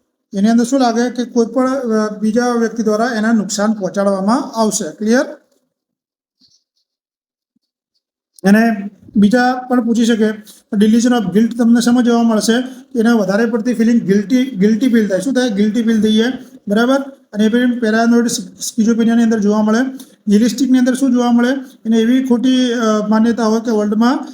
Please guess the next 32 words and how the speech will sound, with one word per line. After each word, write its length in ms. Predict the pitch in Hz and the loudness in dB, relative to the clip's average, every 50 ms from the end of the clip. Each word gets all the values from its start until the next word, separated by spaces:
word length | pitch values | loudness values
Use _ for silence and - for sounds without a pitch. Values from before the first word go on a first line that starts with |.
| - - _ - 214 | -20 -20 _ -6 -2
મારા 180 | 202 202 226 | 0 0 0
સિવાય 220 | 226 - 247 254 247 | 0 0 -2 -4 -4
કશું 380 | 247 233 - - 269 240 220 | -6 -8 -6 -6 -4 -4 -2
જ 40 | 226 | -2
નથી, 200 | 247 240 233 220 | -2 -2 -2 -2
હું 240 | 202 196 214 247 254 | 0 0 0 0 2
જ 40 | 254 | 0
વર્લ્ડમાં 400 | 240 226 220 214 220 226 226 185 | 0 0 -2 0 -2 -2 -2 -2
છું, 120 | 208 220 | -2 0
એ 120 | 220 233 | 0 0
નિહિલિસ્ટિક 460 | 226 214 202 196 214 - - 254 208 185 | 0 0 0 -2 -4 -4 -4 -6 -4 -2
જોવા 400 | 185 202 202 214 262 311 - - _ _ - _ _ _ - | 0 0 0 0 0 -2 -8 -14 _ _ -20 _ _ _ -4
મળશે. 340 | 214 202 214 208 202 214 196 | 0 0 0 0 0 -2 -4
અને 440 | 151 143 - - - _ - 208 190 | -6 -6 -10 -18 -20 _ -12 -10 -6
ગ્રેન્ડિયરની 560 | 180 190 214 220 226 226 247 247 233 240 247 | -2 -2 0 0 2 0 0 0 0 -2 -2
અંદર 260 | 240 226 240 254 302 | -2 0 -2 -2 -4
પોતાના 420 | 262 - - 220 220 233 233 240 226 | -6 -6 -2 -2 0 0 0 -2 -2
કંઈક 180 | 233 233 233 | -2 -4 -4
સમથિંગ 440 | - - 202 196 196 196 233 240 233 | -4 -4 -4 -4 -2 0 0 2 2
માનતો 300 | 226 214 214 208 214 208 | 2 0 -2 -2 -2 -2
હોય, 140 | 190 175 160 143 - - _ _ - | -2 -2 -2 -6 -12 -18 _ _ -8
બરાબર? 240 | 202 202 220 240 247 208 | -2 -2 0 0 -2 -2
પોતાનું 280 | 214 220 214 226 233 220 | -4 -4 -2 -2 -2 -2
સેલ્ફ 260 | - 226 220 233 214 | -2 -2 -4 -2 0
ઇમ્પોર્ટન્સ 520 | 233 233 208 240 240 220 247 247 233 247 | 0 0 0 0 -2 -2 -2 -2 -2 -2
આપતો 240 | 240 220 220 - 233 | -4 -6 -4 -4 -2
હોય, 140 | 196 190 226 | -2 0 -2
એને 380 | 262 - - - _ - 214 202 | -4 -6 -10 -18 _ -6 -4 -2
આપણે 180 | 208 208 214 208 | 0 0 0 -2
શું 140 | - 285 | -2 -2
કહીએ 260 | - 247 226 220 220 214 | -2 0 0 0 0 0
છીએ? 180 | 208 220 240 | 0 -2 -2